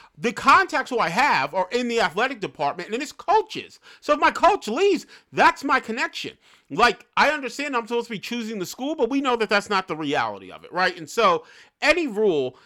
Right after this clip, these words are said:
that allows for kids to not be pigeonholed, I think is awesome. Now, the caveat that I mentioned, which is this idea of potentially recruiting kids off of rosters.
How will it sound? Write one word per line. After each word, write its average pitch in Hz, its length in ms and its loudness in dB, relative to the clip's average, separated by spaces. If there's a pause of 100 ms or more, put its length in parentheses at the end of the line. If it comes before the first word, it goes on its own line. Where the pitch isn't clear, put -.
(120)
that 175 160 2
allows 190 580 2
for 170 140 -12
kids 196 340 -2
to 175 100 -6
not 170 260 -2
be 160 120 -10
pigeonholed, 202 800 -2 (340)
I 233 140 6
think 202 220 -6
is 151 120 -8
awesome. 135 420 -4 (340)
Now, 202 460 4 (100)
the 185 140 -2
caveat 240 560 -2
that 185 100 -2
I 185 120 0
mentioned, 143 480 -6 (520)
which 180 220 -4
is 196 120 -6
this 208 260 -6
idea 196 580 0
of 160 140 -8
potentially 277 580 -6
recruiting 214 540 -8
kids 180 300 -6
off 160 200 -4
of 127 140 -10
rosters. 135 600 -6